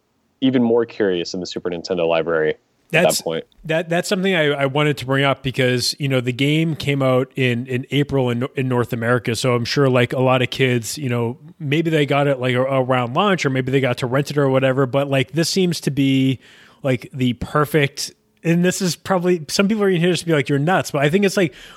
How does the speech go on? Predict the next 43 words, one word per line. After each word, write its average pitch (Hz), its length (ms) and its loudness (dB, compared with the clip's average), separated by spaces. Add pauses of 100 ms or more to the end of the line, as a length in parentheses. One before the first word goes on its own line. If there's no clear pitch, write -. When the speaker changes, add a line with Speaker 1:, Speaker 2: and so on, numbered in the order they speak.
(120)
Speaker 2:
one 170 100 2
of 165 60 2
the 165 60 2
perfect, 180 360 -2
like, 143 300 0
what 147 180 0
I 151 80 4
would 156 180 2
think 147 160 -4
of 135 200 0
as 131 420 0 (160)
summer 147 300 0
games. 127 400 2
It's 120 120 -6
like 147 200 0
your 135 100 4
Final 139 300 0
Fantasy 139 420 0
three, 131 680 0
where, 135 340 2 (360)
like, - 320 -4 (160)
there's, 170 380 -2
there's 180 220 0
no 220 100 4
stress. - 560 -2
There's 170 260 -2
no, 180 340 2 (320)
don't 175 220 -2
worry. 160 280 2
Like, 151 240 -2
you 156 80 -4
could 165 140 0
literally 170 320 2
just 156 220 -2
spend, 147 540 0 (540)
you 139 100 -2
know, 143 160 0 (440)
the 170 120 0
whole 160 280 0
afternoon 151 800 2 (120)
inside 147 840 2
with 127 180 0
some, 139 440 0